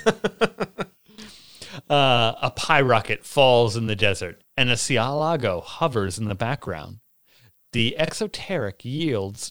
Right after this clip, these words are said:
Speaker 2: to Mentene, symbolizing the swift enlightenment or the breaking of a secret. So I'm sorry, that's where they use Mentene
Speaker 1: Ah.
Speaker 2: within the description of Pillar of Fire.
Speaker 1: I like it.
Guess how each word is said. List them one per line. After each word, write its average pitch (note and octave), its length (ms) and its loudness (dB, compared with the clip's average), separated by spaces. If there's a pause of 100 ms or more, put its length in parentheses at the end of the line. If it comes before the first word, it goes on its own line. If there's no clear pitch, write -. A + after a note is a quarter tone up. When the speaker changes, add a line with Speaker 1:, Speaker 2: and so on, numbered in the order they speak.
Speaker 2:
to - 120 -8
Mentene, C3+ 760 -6 (360)
symbolizing G#2 960 0
the G2 80 -8
swift - 440 -4
enlightenment C3+ 720 -2 (160)
or B2 80 -4
the A2 100 -2
breaking G#2 680 -4 (100)
of - 100 -10
a G#2+ 60 -8
secret. - 420 -10 (140)
So - 140 -4
I'm B2 80 -4
sorry, A2+ 180 -4
that's C#3+ 300 2
where C3+ 100 4
they A#2 120 0
use A2 260 -2
Mentene A#2+ 320 0
Speaker 1:
Ah. A#2+ 420 4
Speaker 2:
within F3+ 260 6
the F3 80 8
description E3 440 4
of C3 140 2
Pillar C3+ 280 4
of A#2 80 -2
Fire. G#2+ 320 0
Speaker 1:
I A#2+ 60 2
like A#2 340 0
it. G#2 200 -2